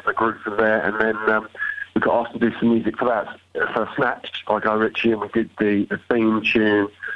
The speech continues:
and we did a few other bits, uh, but, uh, only one other bit got in there, and that was this kind of dramatic instrumental that went on the, uh, the wake, the bit, the wake bit. So we had a couple of tracks on that where we got the, I mean, the biggest part obviously was doing the theme tune to it that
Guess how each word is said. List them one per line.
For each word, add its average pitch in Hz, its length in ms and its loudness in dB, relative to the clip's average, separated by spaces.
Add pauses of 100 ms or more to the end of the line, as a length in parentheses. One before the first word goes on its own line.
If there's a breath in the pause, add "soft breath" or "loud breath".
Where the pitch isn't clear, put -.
(220 loud breath)
and 113 140 -2
we 131 60 0
did 147 140 2
a 143 40 -14
few 135 180 4
other 117 140 0
bits, 127 240 -2 (420)
uh, 110 320 4 (140)
but, 107 320 0
uh, 110 260 4
only 110 220 2
one 110 160 2
other 104 160 0
bit 104 160 -4
got - 160 -2
in 104 160 0
there, 95 320 0 (560 loud breath)
and 98 180 0
that - 180 -2
was 101 120 0 (100)
this - 120 0
kind 104 180 0
of 95 100 -2
dramatic 107 500 0
instrumental 104 840 0 (1040 loud breath)
that - 340 -2
went 104 280 0
on 104 340 4
the, 107 340 4
uh, 104 180 4
the 110 100 0
wake, 117 280 2 (260)
the 95 100 0
bit, 135 300 0
the 110 60 2
wake 113 280 0
bit. 127 180 0 (100)
So 110 120 2
we 113 80 0
had 117 140 2
a - 40 -4
couple - 240 -2
of 101 80 0
tracks - 300 -2
on 110 100 2
that 104 160 0
where 107 80 2
we 120 100 4
got - 200 0
the, 131 100 2 (220)
I - 40 -2
mean, 123 120 2
the 123 80 0
biggest 123 260 0
part 104 160 0
obviously 98 240 -2
was 92 120 -4
doing 113 180 2
the 101 80 -8
theme 107 280 0
tune 98 300 0
to 101 80 2
it - 80 -2
that 98 140 0